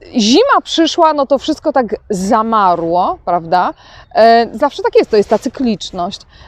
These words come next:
A teraz się wszystko z powrotem rodzi. E, dwudziestego, zdaje się, kwietnia, no ja nie wiem, kiedy wy to będziecie oglądać, to nie ma znaczenia, no to jest miś filozof,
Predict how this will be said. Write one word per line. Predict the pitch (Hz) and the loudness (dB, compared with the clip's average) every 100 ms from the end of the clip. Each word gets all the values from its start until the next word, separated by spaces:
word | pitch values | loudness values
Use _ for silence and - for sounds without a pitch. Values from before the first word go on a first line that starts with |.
| - | -6
A | 214 | -2
teraz | 285 311 294 | 2 2 0
się | 269 | -6
wszystko | - 277 - | -6 -6 -4
z | 262 | -6
powrotem | - 220 233 226 226 202 | -6 -2 -2 -2 -4 0
rodzi. | 180 156 160 - 202 - - - - | -2 -2 -10 -16 -18 -20 -20 -20 -6
E, | - 240 247 240 | 0 4 4 2
dwudziestego, | 202 190 214 240 254 - 508 508 | -2 -8 -4 -2 -2 -2 0 0
zdaje | 311 320 339 320 | 2 0 0 -2
się, | 311 | -4
kwietnia, | - - 262 220 - 214 185 196 294 - | -8 -4 0 0 -2 -6 -2 -2 -4 -2
no | 277 | 0
ja | 277 359 | 2 2
nie | 370 | 2
wiem, | 349 302 | 0 0
kiedy | 294 254 | -2 -2
wy | |
to | 269 | -2
będziecie | 247 208 202 233 | -4 -4 -2 0
oglądać, | 247 240 185 - | 2 0 0 -4
to | 453 | -4
nie | 494 | -2
ma | 370 | 0
znaczenia, | 262 214 170 160 | -2 -2 -2 -4
no | 214 | -2
to | |
jest | 339 294 | -4 -2
miś | 294 - | -4 -2
filozof, | 214 170 165 170 | -2 -2 -4 -8